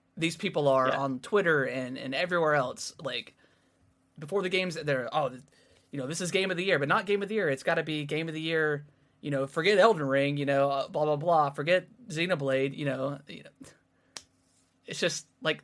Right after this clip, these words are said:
Speaker 1: no other
Speaker 2: Yeah.
Speaker 1: gamer has that mentality. No other gamer cares about, you know, game of the year and that stuff. It, and it just,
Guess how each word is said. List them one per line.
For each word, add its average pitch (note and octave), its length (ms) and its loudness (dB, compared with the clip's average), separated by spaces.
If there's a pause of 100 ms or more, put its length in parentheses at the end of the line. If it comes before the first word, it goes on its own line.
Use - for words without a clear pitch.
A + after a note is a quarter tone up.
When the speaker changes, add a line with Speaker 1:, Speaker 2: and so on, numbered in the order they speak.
(140)
Speaker 1:
no G#3+ 280 6
other B3+ 140 6
Speaker 2:
Yeah. F#3 120 2
Speaker 1:
gamer F#3 200 0
has D#3 220 2
that C#3+ 140 0
mentality. C3+ 500 -2
No C#3 160 2
other G3 160 -2
gamer E3 300 -4
cares C3 640 -2
about, C#3+ 400 -6 (2250)
you D#3 100 -2
know, D3+ 80 2
game D3+ 220 2
of C#3+ 60 0
the C3+ 60 -4
year C3 160 2
and B2+ 120 -2
that B2 120 -10
stuff. B2 320 -4
It, - 240 -10
and C#3+ 160 -8
it C3+ 120 -8
just, D3 320 -8